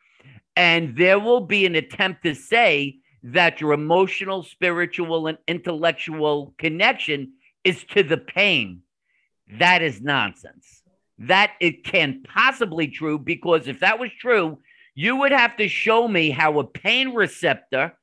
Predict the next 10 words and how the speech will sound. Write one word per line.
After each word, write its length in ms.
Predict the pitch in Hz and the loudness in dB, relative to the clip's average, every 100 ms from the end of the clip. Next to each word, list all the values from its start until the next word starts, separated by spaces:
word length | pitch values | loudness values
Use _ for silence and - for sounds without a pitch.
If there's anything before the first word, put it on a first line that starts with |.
| _ - | _ -2
there's 300 | 160 226 220 | 2 2 2
a 60 | |
connection 540 | 254 262 214 214 214 196 | -4 0 0 0 -2 -2
from 200 | 185 151 | -4 -2
the 60 | |
pain 340 | - - 202 220 | -6 -2 -2 -2
receptor 500 | 233 - 220 214 202 | -6 -2 -4 -2 -4
in 100 | 190 | 0
my 160 | 170 | 0
skin 640 | 156 - 240 247 175 165 | -2 -6 2 2 2 -4